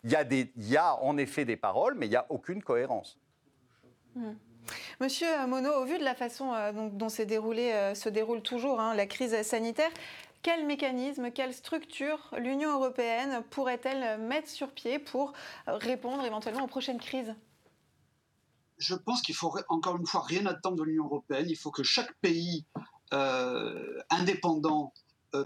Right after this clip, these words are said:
Speaker 3: prenne son destin en main, y compris, euh, la, la sécurité sanitaire, ce qui est un devoir, euh, je crois que c'est même le premier devoir constitutionnel,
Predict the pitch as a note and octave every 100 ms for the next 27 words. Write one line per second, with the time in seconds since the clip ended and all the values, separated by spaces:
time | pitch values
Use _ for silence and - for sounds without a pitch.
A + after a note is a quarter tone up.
0 | - A3 G#3 F3 D#3 C#3+ - E3 D3 E3+
1 | - F3+ D3+ C#3 D3 A3+ - G#3 D#3+ D#3+
2 | D3+ - F#3 F3+ C#3+ C3 B2+ C#3 B2+ B2
3 | A#2+ B2 B2 D#3+ D#3 C#3+ C#3 D3+ - C#3+
4 | C#3+ C3+ G#3+ C4+ - - D3+ E3 D#3 -
5 | - C#3 D3 D#3 C#3+ D#3 E3 E3 E3+ D#3+
6 | - D#3 - D#3 D#3+ C#3+ D#3 F#3+ - E3+
7 | E3 D#3+ D#3+ - D3+ D#3 - - D#3+ D#3+
8 | E3